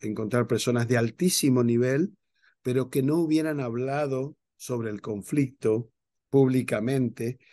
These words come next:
de manera tal que se pudiera tildar de falta de independencia. Eh, y si uno observa, un, eh, las tres personas extraordinarias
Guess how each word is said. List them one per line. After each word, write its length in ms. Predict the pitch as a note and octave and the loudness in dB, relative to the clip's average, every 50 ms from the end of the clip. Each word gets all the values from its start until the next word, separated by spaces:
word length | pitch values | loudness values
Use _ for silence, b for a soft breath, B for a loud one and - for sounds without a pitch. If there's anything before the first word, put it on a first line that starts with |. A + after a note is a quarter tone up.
| b b b b b b b b | b b b b b b b b
de 200 | - - B2 A#2 A2+ | -12 -2 0 0 2
manera 420 | A#2 A2+ A#2 B2 B2+ C3 B2 A#2 | 2 2 2 4 4 2 2 2
tal 220 | - C3 B2+ B2+ B2 | 0 0 0 0 0
que 340 | - C3+ B2+ B2 A#2+ - _ _ _ _ _ | 0 0 0 0 -2 -8 _ _ _ _ _
se 240 | - - - A#2+ G#2+ | -10 -6 -6 -6 -4
pudiera 500 | G#2+ A2+ A#2 A#2 A#2 B2 B2+ C3 B2 A#2+ | 0 0 2 4 6 6 4 4 2 2
tildar 500 | - A#2+ A2+ A2 A2 A2+ A#2+ A#2 A#2 A#2 | 0 0 0 0 0 0 -2 -2 -4 -4
de 260 | A#2 B2 B2 B2 - - | -4 -6 -8 -8 -10 -10
falta 380 | - A2 A2 A2 G#2 - A#2 | -6 -4 -4 -2 -2 -2 0
de 80 | G#2+ G#2+ | 0 0
independencia. 880 | G#2 G#2 G#2 G2 - G#2+ G2+ G2+ G2 F#2+ F#2+ F2 - - - - - b b b b b b b _ | 0 0 -2 -2 -2 -4 -4 -4 -4 -6 -8 -10 -10 -12 -12 -14 -20 b b b b b b b _
Eh, 460 | A#2 A#2 A#2 A2+ A2+ A2 A2 G#2+ - - | 2 4 4 4 4 4 2 2 0 -2
y 100 | A2+ A2+ | -2 0
si 140 | - - | 4 4
uno 140 | C3 C3 C#3 | 6 6 6
observa, 600 | C3 A#2+ - - D3+ C#3+ C#3 D3 D3+ D#3 F#3 A#3 - _ _ _ _ _ - | 4 2 2 2 4 4 6 4 4 2 0 -2 -6 _ _ _ _ _ -2
un, 260 | A2+ A#2 A#2+ A#2+ - | 0 0 0 0 -2
eh, 520 | A2+ A2+ A2+ A#2 A2+ A2+ A2 G#2+ G#2+ A2 A2+ | -2 -2 0 0 2 2 2 0 0 -2 -4
las 180 | A#2 A#2 - - | -6 -10 -10 -8
tres 220 | - C#3 B2+ B2+ | -4 -4 -4 -4
personas 600 | - - A#2+ G#2 - - A#2 A#2 A2+ A2 - - | -2 -4 -6 -4 -2 0 0 0 0 -2 -4 -8
extraordinarias 1040 | - - - - - A#2 B2+ B2+ B2+ B2+ B2+ C3 B2+ B2+ B2+ B2+ C3 C#3 D3 C#3+ - | -10 -12 -12 -6 -2 0 2 2 4 2 4 4 2 2 2 2 2 0 0 -4 -8